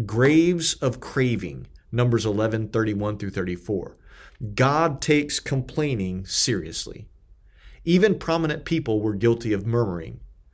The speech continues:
Moses' sister Miriam experienced the punishment of God in the form of leprosy because her jealousy of Moses compelled her to speak against him. She became angry at Moses because he had taken a wife from Ethiopia,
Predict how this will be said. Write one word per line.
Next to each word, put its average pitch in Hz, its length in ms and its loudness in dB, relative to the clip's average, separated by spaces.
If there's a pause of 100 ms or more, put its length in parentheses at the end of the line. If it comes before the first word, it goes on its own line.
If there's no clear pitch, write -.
(120)
Moses' 127 440 4
sister 143 360 0
Miriam 131 520 0
experienced 131 720 0
the 104 80 -2
punishment 135 480 -4
of 107 140 -4
God 110 320 0
in 101 80 -4
the 104 80 -4
form 127 260 0
of 101 160 -4
leprosy 107 600 -2 (280)
because 131 380 4
her 117 100 2
jealousy 139 560 2
of 185 140 0
Moses 113 400 2
compelled 202 580 2
her 104 220 -2
to 113 160 -4
speak - 400 -2
against 185 440 -2
him. 78 260 -6 (560)
She - 180 2
became 160 380 4
angry 175 400 2
at 95 80 -2
Moses 104 400 0
because 127 540 2 (200)
he 180 220 2
had 147 160 4
taken 143 280 4
a 117 80 4
wife 147 460 0
from 135 220 2
Ethiopia, 135 760 0